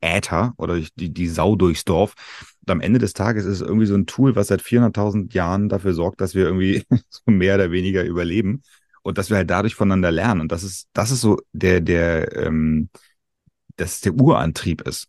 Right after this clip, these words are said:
zu lernen, damit wir besser, schneller, höher, weiter oder was auch immer werden. Und das können wir halt nur, wenn wir adäquate Informationen vermittelt bekommen. So. Also, denke ich zumindest. Aber wir sind heute bei Paid Ads und wir sind bei, bei Content Marketing oder sonst was. Nein, am Ende des Tages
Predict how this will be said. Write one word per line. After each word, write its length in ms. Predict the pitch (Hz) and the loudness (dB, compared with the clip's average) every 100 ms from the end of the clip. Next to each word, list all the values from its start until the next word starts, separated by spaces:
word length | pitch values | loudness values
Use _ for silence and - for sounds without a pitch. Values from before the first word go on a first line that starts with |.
| - | -8
zu 160 | - | 2
lernen, 540 | 95 85 87 82 69 - _ | 4 6 4 2 0 -4 _
damit 180 | - 80 | -4 0
wir 220 | 87 82 - _ - | 2 0 -2 _ -2
besser, 360 | 82 - 85 | -2 0 -2
schneller, 440 | - 87 87 85 80 | 0 2 4 2 2
höher, 320 | 87 85 80 | 4 4 2
weiter 320 | 76 87 82 | -2 -2 -4
oder 160 | 78 78 | -4 -2
was 140 | 78 | -4
auch 80 | 78 | -2
immer 180 | 92 85 | -2 -2
werden. 140 | 78 | -4
Und 80 | 78 | -6
das 80 | 82 | -2
können 160 | 107 | 2
wir 100 | 123 | 4
halt 140 | 87 87 | 2 2
nur, 200 | 95 123 | 2 4
wenn 140 | 98 | 4
wir 200 | 98 98 - _ _ _ _ | 4 2 -2 _ _ _ _
adäquate 460 | 98 104 - 101 101 | -2 -2 -2 -2 -2
Informationen 440 | 92 95 87 180 | -4 -2 0 0
vermittelt 280 | - - - | 0 -4 -6
bekommen. 300 | - - - _ _ - _ _ _ _ _ _ _ _ _ _ - | -6 -6 -8 _ _ -20 _ _ _ _ _ _ _ _ _ _ -6
So. 140 | - - _ _ _ _ _ _ _ _ _ _ _ - | -6 -6 _ _ _ _ _ _ _ _ _ _ _ -4
Also, 300 | 85 73 - _ _ _ _ _ _ _ | -2 -4 -10 _ _ _ _ _ _ _
denke 260 | - 101 92 | 2 4 2
ich 180 | 82 - | -2 -4
zumindest. 440 | - - - - _ _ _ _ _ _ _ - | -6 -6 -8 -12 _ _ _ _ _ _ _ -4
Aber 160 | 82 - | -4 -2
wir 160 | - 85 | 0 2
sind 140 | 98 | 4
heute 180 | 92 101 | 6 4
bei 140 | 85 | 2
Paid 360 | - 92 98 - | -2 0 0 2
Ads 220 | 95 226 | -2 -2
und 100 | 85 | -4
wir 80 | 82 | -4
sind 140 | 87 | -2
bei, 320 | 82 82 82 80 | 0 0 0 0
bei 360 | 80 80 78 | -2 -2 -2
Content 400 | - 104 113 101 | 0 2 4 4
Marketing 360 | 95 95 92 92 | 2 -2 -2 0
oder 120 | 90 | 2
sonst 180 | 107 110 | 2 2
was. 60 | 98 | 2
Nein, 260 | 165 190 | 2 2
am 100 | 98 | 0
Ende 160 | 117 151 | 0 -2
des 100 | 135 | -2
Tages 220 | 139 143 | -2 0